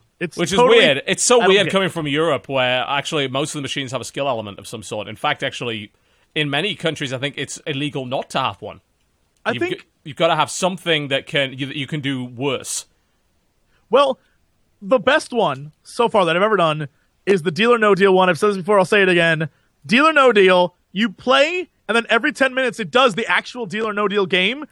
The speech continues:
Speaker 2: Yeah.
Speaker 1: And depending on how many things you won while you were playing, it, that's, like, how, how many times your winnings it'll be in the Deal or No Deal part. So you're literally like, "I choose box four," and then it does, like, the, like, it reveals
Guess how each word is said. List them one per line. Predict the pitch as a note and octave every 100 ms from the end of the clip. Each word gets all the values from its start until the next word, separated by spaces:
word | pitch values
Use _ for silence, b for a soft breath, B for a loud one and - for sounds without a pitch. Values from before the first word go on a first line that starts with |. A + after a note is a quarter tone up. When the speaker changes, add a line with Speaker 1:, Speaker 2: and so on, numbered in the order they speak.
| -
Speaker 2:
Yeah. | G#2 F#2
Speaker 1:
And | A3+ G#3+
depending | G#3 A#3 B3+
on | G3+
how | A3+
many | A3+ A3 G#3+
things | G#3+ G#3 F3
you | G#3
won | F3+ G3 G#3
while | F#3
you | F#3
were | F3+
playing, | - A3+ A3+ E3+ D#3+ D3+ _ _ _ -
it, | G3+
that's, | G#3 G#3 - _ F#3+
like, | G3
how, | - G3+ F#3+ _
how | - A#3+
many | A3+
times | D#3+ - G#3+ G#3+ G#3+ F3+ F3
your | F3+
winnings | F3 F#3 E3+ D#3
it'll | D#3+ C#3
be | D3 D3 C3 - _ _ -
in | G3
the | F#3
Deal | F#3 G3
or |
No | F3 F3
Deal | E3
part. | - D#3
So | - A3+
you're |
literally | A3+ C#4 A#3+
like, | G#3+ F#3+ b b -
"I | G#3+ G#3+
choose | - D#3+ C3+
box | D#3+ F3 -
four," | B3+ A#3
and | F3+
then | G#3
it |
does, | F3+ A#3 A#3
like, | G#3 G3+
the, | A3 G#3 - _ _ _ _ _
like, | F#3+ G3 -
it | A3
reveals | G#3 F#3+ G#3 G#3+